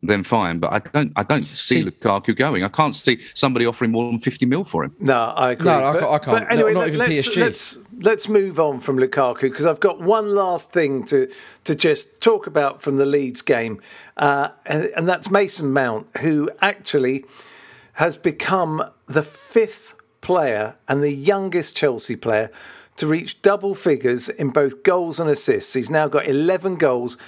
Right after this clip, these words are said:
Speaker 3: and ten assists. I'm gonna open this to the floor. Uh, a fingers on the buzzers. Who wants to go first at naming the other four players who have done this in Premi-, in a Premier League season?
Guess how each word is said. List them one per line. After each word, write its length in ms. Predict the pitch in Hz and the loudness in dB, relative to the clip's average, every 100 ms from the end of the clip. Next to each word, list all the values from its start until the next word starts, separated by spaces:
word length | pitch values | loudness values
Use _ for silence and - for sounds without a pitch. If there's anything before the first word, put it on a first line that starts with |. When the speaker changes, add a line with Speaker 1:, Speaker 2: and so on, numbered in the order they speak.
| - | -6
Speaker 3:
and 160 | 143 131 | -4 0
ten 240 | - 165 | 0 2
assists. 640 | 143 - 127 98 - - - - - - | 0 0 0 0 -8 -12 -12 -18 -20 -12
I'm 300 | - 175 180 | 0 0 2
gonna 300 | 170 170 165 - | 0 2 0 2
open 360 | 202 214 214 208 | 2 2 -2 0
this 160 | 196 | 0
to 120 | - 180 | -2 -2
the 100 | 180 | 0
floor. 560 | - 165 131 127 143 - - - - | 2 2 2 2 0 -4 -20 -20 -4
Uh, 540 | - 147 147 147 147 - | 2 2 2 0 0 -2
a 80 | 143 | -2
fingers 400 | - 196 190 175 | 0 0 0 -2
on 120 | 180 | 0
the 80 | 160 | 0
buzzers. 580 | 156 127 110 131 135 - - - - | 0 0 2 0 0 -8 -20 -20 0
Who 160 | 202 220 | 2 2
wants 200 | 208 - | -2 -4
to 80 | 175 | -2
go 200 | 185 165 | 0 0
first 440 | - 151 135 131 | 0 2 0 -4
at 260 | - 151 151 | -4 -2 0
naming 420 | 147 156 147 147 | 0 0 -2 -2
the 180 | 127 160 | 0 0
other 320 | 156 131 139 | 0 2 -2
four 400 | - 170 147 135 | -2 0 2 0
players 480 | 135 143 123 113 107 | 0 0 2 0 -2
who 100 | 127 | -2
have 140 | 110 | -2
done 260 | - 117 110 | -4 -4 -2
this 300 | 101 95 - - - | -4 -4 -8 -12 -12
in 260 | - 135 120 | -2 -2 0
Premi-, 360 | - 127 117 | -2 0 0
in 100 | - | -2
a 60 | 123 | -2
Premier 340 | 120 123 113 110 | -2 -2 0 0
League 220 | 107 107 | -2 -4
season? 500 | - 104 95 95 92 | -4 -4 -6 -10 -14